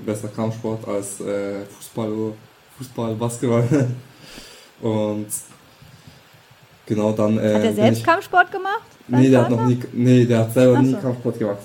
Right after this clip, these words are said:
Speaker 1: Aber der wollte halt,
Speaker 2: Okay.
Speaker 1: dass ich mich verteidigen kann, äh, draußen.
Speaker 2: Mhm.
Speaker 1: Und, äh, dass ich halt, ähm, dass der halt, genau, dass ich mich verteidigen kann und, ähm, dann,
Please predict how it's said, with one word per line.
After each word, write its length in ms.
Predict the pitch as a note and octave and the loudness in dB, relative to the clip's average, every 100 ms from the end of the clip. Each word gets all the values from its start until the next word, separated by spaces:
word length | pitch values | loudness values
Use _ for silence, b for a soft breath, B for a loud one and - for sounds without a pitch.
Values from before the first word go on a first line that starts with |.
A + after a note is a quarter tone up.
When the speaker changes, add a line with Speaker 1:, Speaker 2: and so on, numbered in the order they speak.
| - | -20
Speaker 1:
Aber 160 | - A2+ | -4 2
der 140 | A#2+ | 6
wollte 240 | B2+ C3+ C#3 | 6 6 4
halt, 140 | B2+ | 2
Speaker 2:
Okay. 60 | B2 | 2
Speaker 1:
dass 200 | B2 - | -2 -2
ich 80 | - | -6
mich 200 | B2 - | -6 -4
verteidigen 540 | A#2+ B2 B2 C3 B2+ | -4 0 0 2 -2
kann, 320 | - G#2 G#2 | -2 -8 -8
äh, 240 | G#2 G2+ G2+ | -8 -8 -4
draußen. 520 | G#2+ A2+ A2+ B2+ B2 - _ | 0 0 -2 -8 -8 -20 _
Speaker 2:
Mhm. 580 | A3 G#3+ G#3 G#3+ A2+ A2+ | -10 -10 -10 -14 -10 -6
Speaker 1:
Und, 360 | G#2+ G#2+ G#2+ G#2+ - | -4 -4 -6 -6 -10
äh, 480 | - G#2+ G#2 G#2 G#2 G2+ B B B B B B _ | -10 -8 -8 -8 -10 -14 B B B B B B _
dass 140 | A2 G#2 | -12 -12
ich 140 | - | -6
halt, 140 | A2 G#2+ - | -6 -6 -10
ähm, 440 | - G#2+ G#2+ G#2 G#2 | -8 -6 -6 -8 -8
dass 200 | G#2+ - | -10 -6
der 180 | A2 G#2+ | -6 -4
halt, 200 | G#2 G#2 - - - _ _ _ _ _ _ _ | -6 -8 -16 -20 -20 _ _ _ _ _ _ _
genau, 300 | G#2+ G2+ G2+ - - | -8 -6 -8 -12 -12
dass 120 | G#2+ | -10
ich 80 | A2 | -10
mich 80 | |
verteidigen 440 | - G#2+ A2+ A2+ A2+ | -12 -8 -4 -2 -4
kann 220 | A#2 A2+ | -4 -4
und, 300 | A2 G#2 G2+ G2+ F#2 | -4 -8 -10 -12 -10
ähm, 280 | G2+ G#2 G2 | -10 -10 -10
dann, 320 | G2+ G2+ G2+ | -8 -8 -10